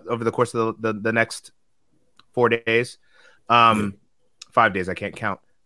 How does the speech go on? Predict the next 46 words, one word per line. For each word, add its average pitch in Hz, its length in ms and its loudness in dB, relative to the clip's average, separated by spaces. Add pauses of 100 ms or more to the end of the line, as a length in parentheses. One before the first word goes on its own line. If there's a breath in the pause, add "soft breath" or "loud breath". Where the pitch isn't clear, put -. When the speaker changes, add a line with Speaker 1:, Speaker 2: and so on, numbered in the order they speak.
(440)
Speaker 1:
Um, 107 440 2
Speaker 2:
<laughs> - 20 -12
Speaker 1:
but 117 260 2
they 127 80 2
play 151 140 6
Atlanta, 131 380 4
Miami, 120 520 2
and 107 120 -2
Houston. 92 540 0 (340 soft breath)
Houston, 185 480 2
I 123 120 2
mean, 127 240 0 (160)
Sunday 214 400 4
night 147 320 2
is 120 140 -2
gonna 120 180 4
be 113 160 4
gross, 113 600 2
like, 101 260 -2
slate. 98 480 -4
It's - 120 -14
fifteen 120 540 0
games. 101 460 0 (300)
I 123 60 -2
don't 135 120 4
know 127 100 4
Speaker 2:
Mm-hmm. 107 100 -2
Speaker 1:
what 123 260 2
the 120 160 2
N 117 120 2
B 113 100 4
A 110 100 4
is 101 140 -4
doing, 107 380 0
throwing 101 240 0
fifteen 110 480 -2
games 104 260 0
on 101 100 -2
a 92 60 -6
Sunday 110 460 2
when 98 160 -2
they 98 100 -2
only 101 220 -2
have, 101 420 2 (420)
like, 101 340 0 (520)
what, 110 220 2